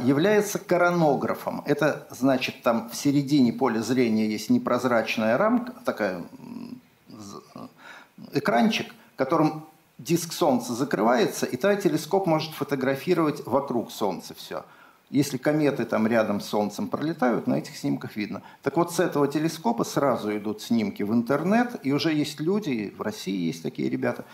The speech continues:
которые, не имея вообще дома никакого телескопа, только компьютер, интернет, открывают кометы таким образом. Открыли, уже их именами названы кометы,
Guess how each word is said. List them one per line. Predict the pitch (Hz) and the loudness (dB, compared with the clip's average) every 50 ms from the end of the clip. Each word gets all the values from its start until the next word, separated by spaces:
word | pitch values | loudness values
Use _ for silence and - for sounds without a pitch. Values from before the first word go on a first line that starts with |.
| - - - | -20 -16 -10
которые, | - 131 - - 151 147 143 143 | -6 -4 0 2 4 4 6 6
не | 151 156 165 170 | 6 8 8 8
имея | 170 165 165 160 156 139 | 8 6 6 6 6 6
вообще | 127 151 - - - - - 202 | 6 4 2 2 0 2 2 2
дома | - 127 120 110 95 104 | 2 2 0 0 0 -2
никакого | 104 98 - 113 107 - 104 95 92 92 | -4 -4 -4 -6 -4 -4 -4 -4 -4 -4
телескопа, | - 123 127 127 - - - 247 - - | -6 -6 -8 -8 -8 -4 -2 -2 -2 -2
только | - - 127 113 - - - | -2 -4 -4 -4 -4 -6 -4
компьютер, | - 120 123 127 - 208 120 127 - 143 - | -2 0 0 0 2 2 2 2 0 -2 -4
интернет, | 110 104 - - 170 202 247 247 247 247 - - - - - | -4 -6 -6 -4 0 2 0 0 0 -4 -12 -18 -20 -10 -6
открывают | - - - - 143 156 180 220 240 233 226 | -6 -4 -2 0 0 2 2 2 2 0 -2
кометы | 226 - 170 156 151 147 143 147 131 | -2 0 0 2 2 0 0 -2 -4
таким | - 127 120 - 127 120 117 | -6 -6 -6 -4 -2 -2 -2
образом. | 113 113 107 - - - - - - - _ _ _ _ _ _ | -2 -2 -4 -8 -10 -14 -18 -20 -20 -20 _ _ _ _ _ _
Открыли, | - - - - - 120 127 180 226 226 214 | -10 -10 -8 -4 -2 0 2 2 2 2 0
уже | 165 135 107 113 113 | 0 0 -2 -2 -4
их | 110 - 113 | -2 -2 0
именами | 110 107 101 113 147 196 220 190 | 0 0 2 2 2 2 2 2
названы | 160 127 117 113 - - 107 113 113 | 2 2 2 2 0 -2 -8 -10 -8
кометы, | - - 123 127 78 101 113 - - | -6 -4 -2 0 2 2 0 0 -4